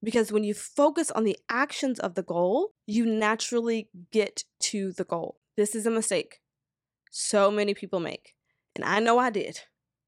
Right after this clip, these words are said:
With all things, the goal is not the goal. The goal is to become the person who does the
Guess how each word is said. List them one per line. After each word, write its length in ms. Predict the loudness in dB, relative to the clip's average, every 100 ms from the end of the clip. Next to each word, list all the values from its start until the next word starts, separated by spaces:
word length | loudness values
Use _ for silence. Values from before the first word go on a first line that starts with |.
| _ -4
With 140 | 0
all 160 | 2 2
things, 480 | 0 -8 -12 -14 -16 _ _ _ _ _ _
the 80 | -2
goal 400 | -2 0 2 2
is 160 | 0 0
not 200 | -4 -4
the 60 |
goal. 320 | -8 -8 -8 -18 _ _ _ _ _ _ _ _ _
The 100 | -4
goal 320 | 2 4 4 2
is 140 | -2
to 120 | -6 -6
become 560 | -6 -8 -4 -2 0
the 100 | -4
person 600 | -4 -6 -4 -2 -2 -4 -8 _ _ _
who 80 | -2
does 220 | 0 0
the 180 | -4 -14